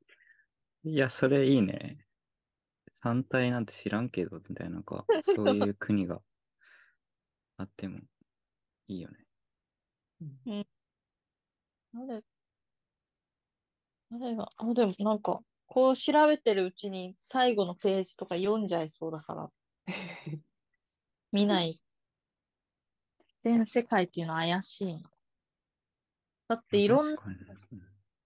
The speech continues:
Speaker 2: 白いと思う人がいていいはずなのに。まあでも、決まりがあるのかな？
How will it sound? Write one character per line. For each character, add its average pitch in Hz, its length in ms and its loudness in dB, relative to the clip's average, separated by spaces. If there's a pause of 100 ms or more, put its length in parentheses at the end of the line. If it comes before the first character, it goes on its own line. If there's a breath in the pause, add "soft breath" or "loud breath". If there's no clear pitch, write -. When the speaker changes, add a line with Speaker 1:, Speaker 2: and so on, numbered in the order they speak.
(120)
Speaker 2:
白 262 180 2
い 233 80 2
と 175 120 -2
思 175 220 -2
う 170 40 -4
人 170 240 -6
が 165 120 -2
い 160 100 -4
て 175 360 -4 (380)
い 202 200 -2
い - 20 -2
は 175 180 -2
ず - 160 -14
な 165 180 -4 (960)
の 165 120 -4
に。 156 220 -4 (1900)
ま 185 180 2
あ 170 60 0
で 165 80 -2
も、 214 280 -8 (1400)
決 - 160 -2
ま 202 140 6
り 220 120 6
が 220 140 4
あ 240 40 2
る 240 140 0
の 190 80 -8
か - 160 -12
な？ 185 160 -10